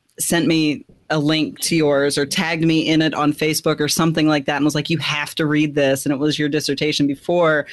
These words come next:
um, this came out as publication. So, like, I've actually n-, known about your work since, like, right, probably, like, right when you became, um,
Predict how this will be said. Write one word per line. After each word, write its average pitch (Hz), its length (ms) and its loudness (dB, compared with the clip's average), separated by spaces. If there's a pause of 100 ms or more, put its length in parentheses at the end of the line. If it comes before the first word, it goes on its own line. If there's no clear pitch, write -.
(280)
um, 143 420 0
this 160 360 -2
came 156 260 -2
out 147 140 -2
as 143 80 -4
publication. 143 720 0
So, 143 220 2 (100)
like, 139 160 -2
I've 175 200 -2
actually 170 560 0
n-, 147 220 -2
known 165 280 2
about 151 320 0
your 156 200 2
work 151 380 0 (260)
since, - 720 -2
like, 160 240 -2
right, 175 220 -2
probably, 175 320 2
like, 151 160 0
right 160 200 2
when 160 140 4
you 160 80 4
became, 147 580 2
um, 139 600 0